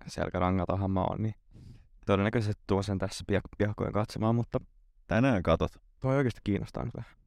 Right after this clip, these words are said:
Speaker 2: Hiihtolomalla katotte kaikki siellä, ketkä kuuntelet.
Speaker 1: Totta, tässähän on loma.
Speaker 2: Mm.
Speaker 1: Oho.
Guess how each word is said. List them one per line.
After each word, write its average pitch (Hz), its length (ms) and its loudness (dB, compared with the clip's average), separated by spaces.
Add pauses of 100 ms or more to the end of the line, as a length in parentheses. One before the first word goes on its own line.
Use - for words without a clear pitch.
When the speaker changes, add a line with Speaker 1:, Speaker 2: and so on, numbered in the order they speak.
(160)
Speaker 2:
Hiihtolomalla 92 680 4
katotte 101 360 -2
kaikki 113 400 0
siellä, 90 320 4
ketkä - 320 -10
kuuntelet. - 420 -4 (300)
Speaker 1:
Totta, 127 300 -2
tässähän 110 360 -2
on 107 140 -2
loma. 117 220 2 (420)
Speaker 2:
Mm. 117 60 -2 (300)
Speaker 1:
Oho. 90 160 -2